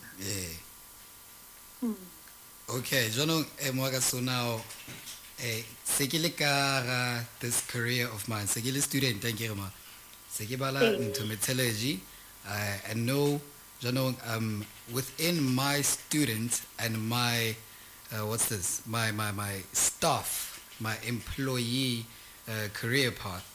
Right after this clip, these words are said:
Speaker 1: ne? Eh,
Speaker 2: Yes.
Speaker 1: ntho e ke batla ho e tseba hore, is there any, and if so, what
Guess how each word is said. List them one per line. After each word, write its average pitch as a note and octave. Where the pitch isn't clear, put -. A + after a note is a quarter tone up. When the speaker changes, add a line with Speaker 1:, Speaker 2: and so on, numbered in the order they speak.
Speaker 1:
ne? A#2+
Eh, G#2+
Speaker 2:
Yes. A3
Speaker 1:
ntho A#2
e E3+
ke E3
batla D#3+
ho -
e D3
tseba C3
hore, A#2
is F#3+
there G3
any, E3
and B2+
if D#3
so, C#3+
what A#2